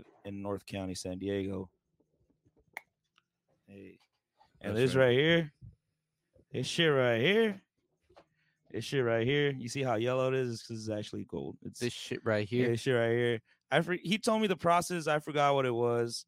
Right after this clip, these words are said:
Speaker 1: to be honest.
Speaker 2: Mm-hmm.
Speaker 1: But it's, uh,
Speaker 2: Super legit process.
Speaker 1: pretty much, yeah. So he said it was diamond sauce, and he, 'cause he was gonna use gold
Speaker 2: Diamond
Speaker 1: paper.
Speaker 2: sauce, yeah.
Speaker 1: He was gonna use gold paper, uh, but I honestly, I forgot why he told me the reason why he didn't do that.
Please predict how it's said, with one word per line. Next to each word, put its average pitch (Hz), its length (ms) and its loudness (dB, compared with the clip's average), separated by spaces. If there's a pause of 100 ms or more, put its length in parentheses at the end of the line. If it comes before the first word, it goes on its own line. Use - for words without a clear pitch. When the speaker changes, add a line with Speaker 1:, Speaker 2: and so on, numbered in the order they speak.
Speaker 1:
to 139 100 -10
be 127 140 -2
honest. 120 480 -4 (300)
Speaker 2:
Mm-hmm. 117 180 -18
Speaker 1:
But 120 320 4 (720)
it's, 120 280 -6
uh, 110 460 0
Speaker 2:
Super 139 320 -6
legit 117 280 -6
process. 98 480 -12 (140)
Speaker 1:
pretty 127 200 0
much, 120 260 -2
yeah. 117 160 2
So 120 180 -4
he 120 80 -2
said 131 260 0
it 120 40 0
was 110 140 0
diamond 120 340 0
sauce, 135 340 2
and 120 80 -6
he, 110 160 -10 (340)
'cause 135 120 -4
he 151 80 2
was 165 120 2
gonna 160 140 -2
use 147 220 -2
gold 143 200 2
Speaker 2:
Diamond 131 200 -4
Speaker 1:
paper. 123 340 -2
Speaker 2:
sauce, 98 220 -14
yeah. 107 160 -10
Speaker 1:
He 135 60 -4
was 147 100 -4
gonna 180 120 0
use 180 160 0
gold 139 320 2
paper, 123 540 -2 (600)
uh, 120 520 4 (840)
but 113 220 -10
I 135 200 0 (180)
honestly, 113 440 -6
I 107 40 -4
forgot 104 320 -6
why 107 120 -4
he 104 60 -6
told 104 220 -10
me 104 60 -8
the 104 80 -8
reason 104 400 -10 (460)
why 113 120 2
he 110 60 2
didn't 104 220 -4
do 98 160 0
that. 92 240 -2